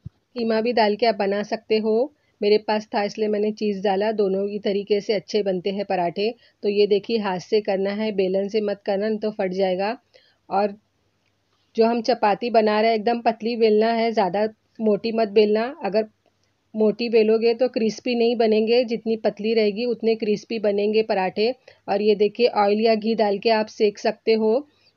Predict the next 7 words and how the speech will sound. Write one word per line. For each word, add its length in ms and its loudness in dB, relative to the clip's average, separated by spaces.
मैंने 420 2
घी 320 -2
डाला 300 2
था 220 -4
और 140 0
अच्छे 300 -2
से 200 0